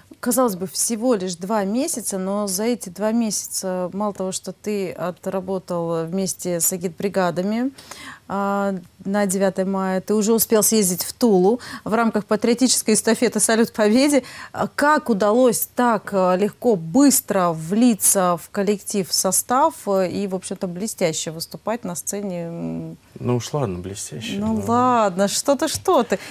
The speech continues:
Speaker 1: Мы смотрели в Туле, в зале, всё
Speaker 2: Ладно,
Speaker 1: видели.
Speaker 2: ладно. А, нет, на самом деле это огромное спасибо коллективу и всем ребятам, потому что я знаю, а,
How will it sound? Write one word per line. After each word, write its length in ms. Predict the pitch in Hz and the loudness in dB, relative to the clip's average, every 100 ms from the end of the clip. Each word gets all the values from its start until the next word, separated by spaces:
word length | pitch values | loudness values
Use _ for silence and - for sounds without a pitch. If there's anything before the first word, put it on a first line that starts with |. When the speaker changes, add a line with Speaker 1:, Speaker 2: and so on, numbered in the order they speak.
| - | -2
Speaker 1:
Мы 100 | 370 | 2
смотрели 760 | 381 415 415 415 392 262 226 214 | 4 4 4 4 6 6 4 2
в 60 | - | 4
Туле, 440 | 381 370 269 247 | 6 8 8 6
в 260 | 226 226 233 | 4 -2 0
зале, 540 | 262 392 285 233 220 | 4 6 6 4 4
всё 180 | 233 - | 4 4
Speaker 2:
Ладно, 220 | 120 113 113 | 6 6 6
Speaker 1:
видели. 140 | 120 | 4
Speaker 2:
ладно. 320 | 120 117 98 - - 262 - 117 | 4 2 0 -4 -4 -4 -2 2
А, 360 | 117 117 110 | 4 6 6
нет, 220 | 113 131 113 | 4 4 4
на 100 | 127 | 2
самом 220 | 160 151 | 2 4
деле 240 | 143 160 | 6 6
это 240 | 131 127 123 | 4 4 4
огромное 400 | 123 147 135 120 | 4 4 4 2
спасибо 460 | - 117 - 120 | 2 0 2 0
коллективу 880 | - 117 113 - 147 160 131 113 107 | 0 2 2 0 2 4 4 6 6
и 280 | 107 107 104 | 4 4 2
всем 280 | - 127 117 | 2 0 2
ребятам, 520 | 107 101 90 85 82 - _ - | 2 0 0 -4 -16 -20 _ -12
потому 260 | - 110 120 | -2 0 0
что 140 | - | 0
я 200 | 110 123 | 2 2
знаю, 640 | 101 107 117 107 98 92 87 - - | 2 0 2 2 0 -2 -8 -14 -18
а, 380 | 104 98 95 | -14 -10 -8